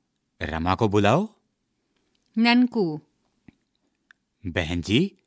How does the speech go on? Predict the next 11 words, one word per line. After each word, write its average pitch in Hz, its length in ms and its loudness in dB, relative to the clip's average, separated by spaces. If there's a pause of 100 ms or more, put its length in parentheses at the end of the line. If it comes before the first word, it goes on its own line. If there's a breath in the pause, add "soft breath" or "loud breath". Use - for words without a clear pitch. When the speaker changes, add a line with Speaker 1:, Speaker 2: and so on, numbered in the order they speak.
(880)
Speaker 1:
आपके 113 320 4
भाई 110 260 4
साहब 139 300 4
का 160 140 4
फोन 156 260 2
है। 107 340 -2 (1160)
Speaker 2:
रमा। 214 420 4 (1900)
Speaker 1:
अभी 127 260 6
आ 180 160 10
रही 190 260 8
हूँ। 190 520 4